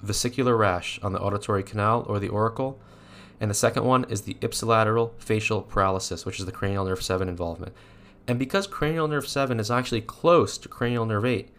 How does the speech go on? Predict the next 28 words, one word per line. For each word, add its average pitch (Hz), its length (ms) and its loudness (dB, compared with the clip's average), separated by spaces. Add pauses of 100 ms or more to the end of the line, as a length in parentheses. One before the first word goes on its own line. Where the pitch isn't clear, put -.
(340)
it - 120 -4
can 143 240 0
spread 160 320 0
to 160 60 -4
cranial 104 340 -2
nerve 87 180 -4
eight. 82 180 -10 (160)
And 120 100 0
remember, 139 180 2
cranial 147 360 2
nerve 135 180 2
eight 147 120 6
has 117 140 0
two 120 180 -4
components. 135 640 -2 (180)
It 110 80 -2
has 107 140 2
the 101 100 -2
vestibular 110 560 -2
nerve 156 360 -2 (320)
and 117 100 -2
the 117 40 0
cochlear 151 500 2
nerve. 85 320 -8 (440)
So - 140 2
it's 110 100 4
called 123 240 2
the 110 60 0